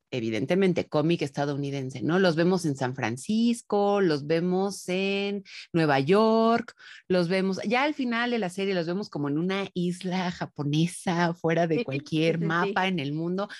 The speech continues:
Speaker 1: pero aprovecha muy bien todos esos viajecillos, vemos arquitectura, vemos decoración, sí, muy estadounidense, pero muy bien lograda, va muy bien con el mood. Entonces, creo que también es un gran...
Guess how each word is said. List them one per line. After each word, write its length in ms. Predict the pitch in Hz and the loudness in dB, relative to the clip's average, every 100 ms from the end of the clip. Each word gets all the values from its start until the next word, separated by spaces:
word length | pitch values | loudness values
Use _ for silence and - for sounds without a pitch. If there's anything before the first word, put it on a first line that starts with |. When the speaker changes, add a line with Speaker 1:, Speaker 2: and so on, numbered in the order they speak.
| - - - | -16 -10 4
Speaker 1:
pero 180 | 240 247 | 6 6
aprovecha 480 | 254 254 269 269 | 4 2 2 2
muy 160 | 370 349 | 2 4
bien 180 | 330 311 | 4 2
todos 300 | 285 285 277 | 0 -2 -2
esos 280 | 254 269 240 | -2 -2 0
viajecillos, 760 | 233 190 151 190 190 208 202 | -2 -2 -4 -2 0 2 2
vemos 340 | 208 226 254 | 0 0 -2
arquitectura, 1120 | 196 175 156 - 131 _ 214 233 247 233 226 220 | -6 -4 -6 -4 -6 _ 2 4 4 4 2 2
vemos 440 | 208 214 247 254 - - - - | 0 0 -4 -6 -12 -18 -10 0
decoración, 1040 | 180 180 170 151 147 196 190 202 214 196 | 2 4 2 2 2 2 4 4 2 0
sí, 160 | - 233 | 0 2
muy 160 | 262 | 2
estadounidense, 680 | 262 247 196 147 139 160 196 | 2 2 2 2 0 -2 -2
pero 180 | 190 170 | -2 0
muy 180 | 185 254 | 0 0
bien 180 | 277 277 | 0 0
lograda, 500 | 214 160 165 202 254 - - 180 | 0 -2 -2 -2 -6 -16 -12 -4
va 120 | 240 | -2
muy 200 | 277 294 | 0 0
bien 180 | 254 240 | 0 -2
con 160 | 240 190 | -2 -2
el 120 | 151 | -2
mood. 260 | 151 185 - _ _ | -2 -4 -6 _ _
Entonces, 440 | - 226 254 277 302 | -6 -2 -2 -2 -2
creo 320 | 294 285 370 | -2 0 0
que 120 | 381 | -4
también 380 | 381 185 180 196 | -4 -2 0 -2
es 160 | 214 226 | -4 -4
un 160 | 220 | -4
gran... 880 | 208 196 196 208 214 214 202 175 151 | -2 0 0 -2 -2 -4 -4 -4 -6